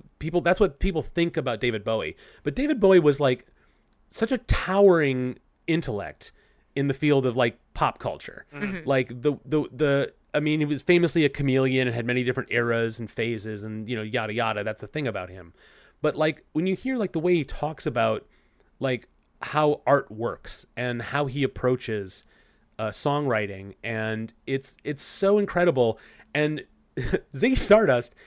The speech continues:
Speaker 1: is like four years into his career.
Speaker 2: <laughs>
Speaker 1: Like
Speaker 2: Yeah.
Speaker 1: it is baby
Speaker 3: Yeah.
Speaker 1: David Bowie. Like there's, there's very little to it. In fact, it's, um, it's a fantastic record and like a really phenomenal new idea in, in rock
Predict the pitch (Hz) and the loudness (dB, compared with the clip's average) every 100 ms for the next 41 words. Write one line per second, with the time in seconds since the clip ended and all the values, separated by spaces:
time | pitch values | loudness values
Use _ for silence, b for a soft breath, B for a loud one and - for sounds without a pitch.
0 | b 147 190 - - 208 208 196 185 202 | b 0 0 0 4 6 8 8 6 4
1 | 170 143 - 117 120 - - b 151 - | 4 2 0 0 0 -2 -10 b -12 0
2 | 165 160 - 139 214 226 117 113 170 190 | 2 2 2 2 4 4 2 6 6 6
3 | 185 156 151 156 127 135 139 95 131 139 | 4 4 4 4 6 6 6 2 -2 4
4 | 180 175 b b _ 185 180 139 196 302 | 4 4 b b _ 6 6 4 2 4
5 | 269 185 233 247 - 269 175 - 123 104 | 2 2 2 0 0 2 0 -2 -8 -8
6 | 90 151 - - - 175 165 202 - 208 | -8 -8 -8 -10 -6 -6 -4 -6 -4 -4
7 | 202 - 196 - 196 156 175 143 110 101 | -4 -4 -4 -4 -6 -2 -4 -2 -8 -10
8 | b b b 147 156 156 - 147 180 202 | b b b -2 2 0 0 -2 2 -2
9 | - 156 143 156 170 151 135 123 139 160 | 0 -2 0 0 2 2 2 2 2 2
10 | 123 131 120 131 101 117 113 120 113 123 | 0 -2 0 0 0 -4 -6 -6 -2 0
11 | 110 98 | 0 -6